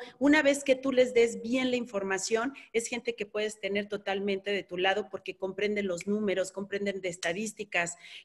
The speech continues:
comprenden. Si tú les dices exactamente cómo deben de hacer las cosas para obtener X resultado, ellos la van a hacer. Es, es, es esa gente que tiene muy, muy claro eso, chicos.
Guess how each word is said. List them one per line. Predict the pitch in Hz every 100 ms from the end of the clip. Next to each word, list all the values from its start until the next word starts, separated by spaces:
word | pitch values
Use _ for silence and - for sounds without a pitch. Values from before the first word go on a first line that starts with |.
| _
comprenden. | 208 208 226 233 226 226
Si | 202
tú | - 311
les | 330 269
dices | 269 - 233
exactamente | 214 - - 269 - 262 240 214 208 165 - - _ _
cómo | 285 294 302
deben | 277 269 262
de | 226
hacer | 185 - 220 202 - _ _ -
las | 202 202
cosas | 226 214 175 165 - _ _ _ _
para | 208 208 208
obtener | 208 208 220 233 - - 240
X | 262 277 277
resultado, | 226 214 202 233 240 359 - - -
ellos | 240 240
la | 226
van | 202 190
a |
hacer. | - 165 _ _ _ _ _ _ _ 320 320 - -
Es, | 220 -
es, | 226 -
es | 240 247 247
esa | 247 226
gente | 240 220
que | 226
tiene | 202 220 220
muy, | 220 220 233 254
muy | 240 233
claro | 220 208 196
eso, | 185 -
chicos. | - - 156 -